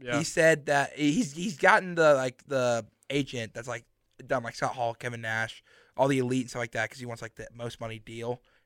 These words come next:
Speaker 2: no matter where it's at. The rumor is that I think A E W is giving him the most money that allows him, like, freeing up to where he can basically not have to move to America.
Speaker 1: Right.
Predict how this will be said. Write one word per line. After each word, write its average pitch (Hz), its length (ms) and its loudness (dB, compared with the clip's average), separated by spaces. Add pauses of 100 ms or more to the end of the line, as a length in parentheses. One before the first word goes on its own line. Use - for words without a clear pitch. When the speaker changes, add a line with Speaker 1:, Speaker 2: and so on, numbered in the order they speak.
Speaker 2:
no 127 120 -2
matter 123 200 0
where 117 220 -6
it's - 140 -12
at. 117 200 0 (340)
The 123 80 -6
rumor 190 220 8
is 175 100 6
that 170 120 4
I 143 60 0
think 151 140 -10
A 127 120 -4
E 151 40 -4
W 151 180 -2
is 147 80 -10
giving 139 140 -6
him 139 40 -12
the 131 60 -10
most 131 280 -6
money 127 220 -10
that 120 140 -8
allows 120 420 -6
him, 127 100 -16
like, 113 200 -14
freeing 127 340 -12
up 117 160 -10
to - 80 -16
where 113 80 -8
he 120 100 -14
can 113 300 -20
basically 123 280 -12
not 117 180 -6
have 113 160 -6
to 113 80 -16
move 113 240 -18
to 113 100 -20
America. 92 480 -20 (420)
Speaker 1:
Right. 104 320 -14